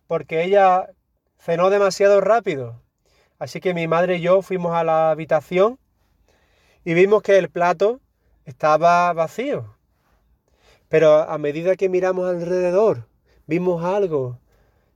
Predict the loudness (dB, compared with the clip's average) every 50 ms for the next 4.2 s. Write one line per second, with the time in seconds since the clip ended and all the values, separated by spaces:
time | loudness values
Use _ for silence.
0 | _ -4 0 2 2 2 2 2 0 -2 -2 -2 -2 0 -2 -2 0 0 0 0
1 | 0 -4 -8 -14 -18 _ _ _ _ _ _ _ _ _ _ _ _ _ _ _
2 | _ _ _ _ _ _ _ _ _ _ _ _ _ _ _ _ _ _ _ _
3 | _ _ _ -8 -2 0 2 2 2 2 2 0 -2 -2 0 0 0 2 2 2
4 | 2 2 0 -2